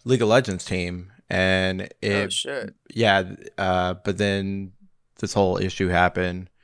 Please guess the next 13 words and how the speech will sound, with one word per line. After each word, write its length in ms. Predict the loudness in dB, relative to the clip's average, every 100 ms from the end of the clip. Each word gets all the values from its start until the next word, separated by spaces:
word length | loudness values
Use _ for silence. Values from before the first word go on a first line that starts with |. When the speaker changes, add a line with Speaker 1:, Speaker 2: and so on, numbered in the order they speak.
| _ _ _ _ _ -4
Speaker 1:
No, 120 | 0 4
not 180 | 4
Rick 180 | 2 0
Ross. 300 | 2 2 0
I'm 160 | -4 0
sorry. 380 | 2 2 2 0
Uh, 420 | 4 6 4 2
shoot, 680 | -4 -8 -6 -4 -6 -8 -4
the 100 | 2
Lakers, 500 | 2 2 -2 -6 -2
uh, 360 | 4 6 6 2
player 400 | 0 2 4 4
Ross. 720 | 2 2 4 4 0 -12 -16